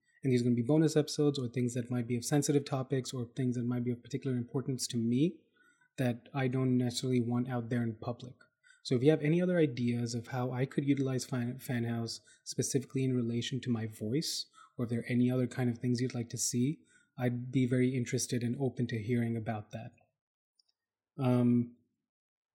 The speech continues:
when I go back to Canada, one of the things I wanna try doing is, because I'm gonna be using my bicycle to get around a lot and commute, I'm gonna try doing, um, bicycle streams. Uh,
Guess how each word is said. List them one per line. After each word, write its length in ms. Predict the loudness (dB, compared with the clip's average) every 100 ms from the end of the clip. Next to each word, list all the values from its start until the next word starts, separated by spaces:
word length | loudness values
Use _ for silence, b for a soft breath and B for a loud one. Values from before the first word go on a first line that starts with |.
| _ _ _ _ _ _ -6
when 300 | 0 4 6
I 80 | 6
go 180 | 6
back 180 | 6 4
to 60 | 0
Canada, 460 | -2 -2 -2 -4 -2
one 220 | 2 4
of 80 | 4
the 80 | 4
things 220 | 4 6
I 20 |
wanna 160 | 4 4
try 180 | 4
doing 380 | 4 4 4 2
is, 180 | 0 0
because 220 | 0 2
I'm 140 | 2 4
gonna 140 | 4
be 60 | 6
using 400 | 6 8 6 6
my 140 | 2
bicycle 580 | 0 -2 0 0 2 2
to 140 | 0
get 220 | 0 2
around 260 | 2 0 -2
a 40 |
lot 200 | -2 -2
and 100 | -4
commute, 460 | -4 -2 2 2 0 -18 b b b b 0
I'm 100 | 4
gonna 200 | 4 2
try 260 | 0 0
doing, 340 | 2 0 0 -2
um, 400 | -4 -4 -6 -8 -14 _
bicycle 340 | -2 -2 0 -2
streams. 440 | 2 2 2 -2 _ _ _ _ _ _ _ -6
Uh, 140 | -4